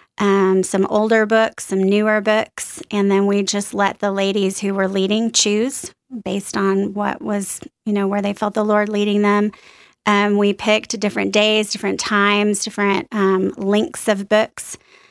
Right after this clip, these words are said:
to hopefully meet a wide range of needs in the body. Um, so we're excited to be able to offer it.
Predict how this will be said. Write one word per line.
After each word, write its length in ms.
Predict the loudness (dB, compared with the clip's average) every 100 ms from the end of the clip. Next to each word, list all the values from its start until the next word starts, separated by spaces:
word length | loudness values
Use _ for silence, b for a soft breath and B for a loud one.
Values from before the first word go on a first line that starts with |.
| b -10
to 160 | -4 -2
hopefully 420 | -2 -2 -2 2
meet 280 | 4 4 2
a 80 | 0
wide 380 | 0 2 0 -2
range 240 | 0 0
of 80 | 0
needs 400 | 0 2 0 0
in 80 | 0
the 80 | 0
body. 460 | 0 0 -2 -8 _ _ _ _ -6
Um, 460 | -2 0 0 0
so 220 | -2 -2 0
we're 140 | 0
excited 460 | -2 -4 -2 -4 -6
to 100 | -4
be 140 | -2
able 180 | -2 -4
to 160 | -8 -4
offer 340 | -2 -2 0
it. 360 | 0 0 -4